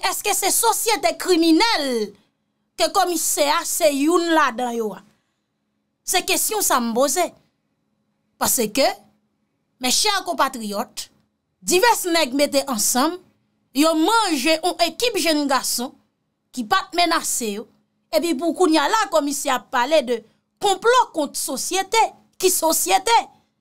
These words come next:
E se se sosyete Bizango Ariel Henry ke li menm li son sòlda ladan.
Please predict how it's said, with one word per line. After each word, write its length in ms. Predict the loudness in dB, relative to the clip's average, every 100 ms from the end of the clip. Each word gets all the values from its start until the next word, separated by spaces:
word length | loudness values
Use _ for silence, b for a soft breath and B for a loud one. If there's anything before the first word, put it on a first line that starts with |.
| _ _ _ _ _ -6
E 80 | -4
se 140 | -2
se 140 | 0 0
sosyete 600 | 2 0 2 0 2 0
Bizango 720 | 0 -2 0 2 2 2 2 2 0
Ariel 340 | 0 -2 -4 -2
Henry 320 | -2 2 0 -2 B -2
ke 140 | 0
li 140 | 2 0
menm 220 | 0 2
li 80 | 0
son 160 | 0 -2
sòlda 480 | 0 0 2 2
ladan. 480 | 2 2 2 0 -2